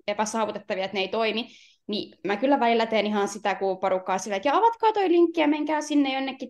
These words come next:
täyttämään jotain ja kirjoittelemaan näkemyksiänne tai jotain, niin mä oon vaan heti silleen, että juu, en. Kun en niinku, ei vaan jaksa tavallaan tapella sen saavutettavuuden kanssa, että mieluummin keskittyy siihen, mitä tehdään. Ja sit alkaa niinku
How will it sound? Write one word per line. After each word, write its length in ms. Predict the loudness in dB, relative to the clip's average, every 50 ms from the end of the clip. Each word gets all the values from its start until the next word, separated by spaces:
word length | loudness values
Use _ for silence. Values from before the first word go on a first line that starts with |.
| -10 _ 0
täyttämään 600 | 2 2 2 2 0 -2 0 0 2 2 2 2
jotain 340 | 2 2 2 4 4 4
ja 200 | 4 2 2 0 -4 -14 _ _ _
kirjoittelemaan 720 | -2 0 0 0 0 -2 2 2 4 4 6 4 4 2
näkemyksiänne 720 | 2 0 0 -2 -2 -2 -4 -6 -4 -4 -4 -4 -2 -2
tai 160 | -2 0 0
jotain, 240 | 2 2 4 4 4
niin 100 | 4 2
mä 80 | 0
oon 80 | 0 0
vaan 160 | 0 0 0
heti 240 | 0 -2 -4 -4 -6
silleen, 200 | -4 -4 -4 -4
että 140 | -2 -2 0
juu, 400 | 2 2 2 2 2 -2 -6 -12 _ -12 -6
en. 400 | -4 -4 -2 -4 -4 -8 -10 -16 _ _ _ _ _ _ _ _
Kun 100 | -6 -2 2
en 180 | 6 8 10 10
niinku, 300 | 10 8 8 6 4 2 0 -8 -16 -20 _ _ _ _ _ _ _ _ _ _ _ _ 2
ei 140 | 4 4
vaan 140 | 6 6 6
jaksa 300 | 6 6 4 2 -4 -10 -4
tavallaan 320 | 0 2 4 4 4 2
tapella 360 | 2 -2 -2 -2 -4 -4 -4 -6
sen 220 | -6 -6 -6 -4
saavutettavuuden 720 | -2 -2 -2 -2 -2 -6 -8 -8 -6 -4 -2 -2 -2 0 0
kanssa, 80 | -2
että 100 | -2 0
mieluummin 400 | 2 2 4 6 6 6 4 4
keskittyy 500 | 2 -2 -4 -6 -10 -12 -8 -6 -6 -6
siihen, 280 | -6 -6 -6 -6 -4 -4
mitä 160 | -4 -4 -4 -4
tehdään. 420 | -4 -4 -4 -2 -2 -2 -2 -4 -6 -10 -20 _ _ _ _
Ja 200 | 0 2 2 2
sit 180 | 0 -2 -4 -4
alkaa 340 | -2 -2 -2 0 0 0 0
niinku 540 | -2 -2 -2 0 0 0 0 -2 -8 -16